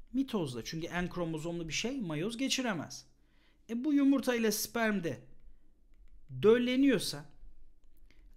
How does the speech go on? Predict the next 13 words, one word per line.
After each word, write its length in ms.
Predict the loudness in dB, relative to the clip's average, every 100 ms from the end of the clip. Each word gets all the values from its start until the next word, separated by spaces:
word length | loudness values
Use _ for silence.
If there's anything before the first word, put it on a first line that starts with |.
| 2
döllenmeli 640 | 4 4 2 2 2 0
iki 220 | -2 -2 -2
N 160 | -2
kromozomlu 720 | -2 -4 -4 -6 -4 -4 -4 -4
dişi 440 | -2 0 -2 -4 -10 -20 -20 -10
arılar 400 | -4 0 2 2
meydana 400 | 2 0 -2 -2
gelir. 440 | -2 -4 -4 -6 -8 -18 -18 -8
O 180 | -4 0
dişi 260 | 2 2 2
arılar 480 | 2 2 2 0 -2
da 200 | -8 -6
eğer 600 | -2 -2 -2 -8 -12